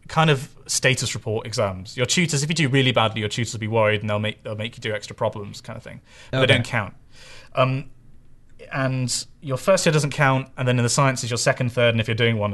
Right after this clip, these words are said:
Speaker 1: your fourth year counts towards your final grade.
Speaker 2: Mm-hmm.
Speaker 1: In the humanities, you don't, your first year doesn't count, you just have to pass.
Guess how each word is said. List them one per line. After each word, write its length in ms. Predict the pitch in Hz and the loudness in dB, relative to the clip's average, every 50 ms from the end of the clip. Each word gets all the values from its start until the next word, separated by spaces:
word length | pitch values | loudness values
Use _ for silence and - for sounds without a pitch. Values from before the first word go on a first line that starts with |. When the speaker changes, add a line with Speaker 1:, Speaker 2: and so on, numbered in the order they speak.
| - | -4
Speaker 1:
your 140 | - 113 104 | -4 -4 -6
fourth 340 | - - 127 117 113 110 - | -4 -2 0 0 0 0 -2
year 140 | 113 104 101 | -4 -4 -4
counts 300 | - - 117 107 107 - | -2 -2 -4 -4 -4 -6
towards 200 | - 117 101 98 | -8 -6 -6 -6
your 80 | 104 | -6
final 240 | - - 113 101 101 | -4 -2 -2 -2 -2
grade. 320 | 95 95 92 98 - - - - - - - - - - | -2 -4 -4 -6 -6 -12 -20 -20 -20 -20 -20 -20 -10 -4
Speaker 2:
Mm-hmm. 180 | 135 131 139 185 208 - - | 0 0 0 0 0 -4 -6
Speaker 1:
In 140 | - 139 135 | -4 0 0
the 60 | 139 113 | 0 0
humanities, 880 | - 131 127 156 208 247 214 - - - 110 123 165 170 - - - - _ _ - - - - - - - - | 0 0 0 2 2 2 2 0 -4 -6 -10 -10 -10 -10 -10 -12 -14 -20 _ _ -20 -20 -20 -20 -20 -20 -16 -8
you 160 | - 120 123 | -4 -4 -4
don't, 400 | 117 - - 165 185 202 196 196 - - - - - - | -2 2 4 4 4 4 2 -2 -6 -18 -20 -20 -20 -10
your 140 | - 139 131 | -4 -4 0
first 240 | - 233 226 - - | 2 2 2 4 2
year 40 | |
doesn't 180 | 143 139 127 170 | 2 0 0 -2
count, 300 | - - 123 131 156 185 - - | -2 0 0 0 0 -2 -4 -10
you 60 | 127 | -8
just 120 | 123 - | -6 -4
have 80 | 117 101 | -4 -4
to 40 | - | -4
pass. 460 | - - 117 113 123 - - - - | -4 -4 -4 -4 -4 -6 -10 -16 -20